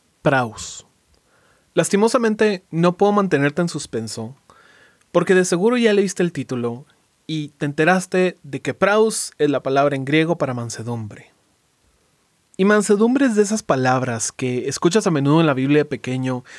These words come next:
y tal vez llegas a aceptar que realmente no sabes qué significa. Por lo menos ese era mi caso. ¿Qué es ser manso? Además de escucharse como otra palabra menos agradable.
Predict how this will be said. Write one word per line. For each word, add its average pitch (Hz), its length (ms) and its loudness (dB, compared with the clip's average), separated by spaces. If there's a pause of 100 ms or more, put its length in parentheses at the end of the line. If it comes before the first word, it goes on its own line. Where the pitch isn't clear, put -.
(260)
y 226 200 0
tal 226 180 0
vez 285 140 2
llegas 277 340 0
a 269 40 -2
aceptar 175 440 -2
que 196 320 2
realmente 285 480 2
no 320 80 4
sabes 302 260 2
qué - 60 -10
significa. - 600 -2 (380)
Por 170 140 0
lo 160 40 2
menos 214 460 0 (180)
ese 151 240 2
era 143 120 0
mi 143 80 -2
caso. 180 260 -2 (1300)
¿Qué 277 320 4
es - 300 0
ser 180 420 2
manso? 175 640 0 (640)
Además 165 360 2
de 196 80 2
escucharse 170 480 -2
como 143 180 -2
otra 147 220 0
palabra 139 500 0
menos 127 500 -6
agradable. 135 640 2